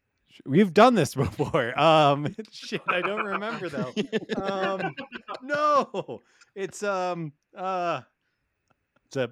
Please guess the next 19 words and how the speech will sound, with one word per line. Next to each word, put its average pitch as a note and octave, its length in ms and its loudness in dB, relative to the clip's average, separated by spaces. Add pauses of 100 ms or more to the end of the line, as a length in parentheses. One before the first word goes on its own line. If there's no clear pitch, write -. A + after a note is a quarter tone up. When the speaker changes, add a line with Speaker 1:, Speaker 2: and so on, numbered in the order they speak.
(100)
Speaker 1:
uh, B2 400 -4
it's A#2+ 140 -6
a B2 40 -6
bird. F#2+ 600 -8
<laughs> - 40 -20 (2500)
Yes. - 420 -18 (2250)
Speaker 2:
Uh, F#2+ 520 -2
man, F#2 220 -6
I'm G2 120 -8
gonna, G2+ 260 -6
I'm G2+ 140 -8
getting A2 240 -4
in G#2 100 -6
your F#2 140 -8
head F2+ 200 -6
with E2+ 140 -12
shell F2 240 -10
duck D#2+ 280 -16
though. D#2 340 -14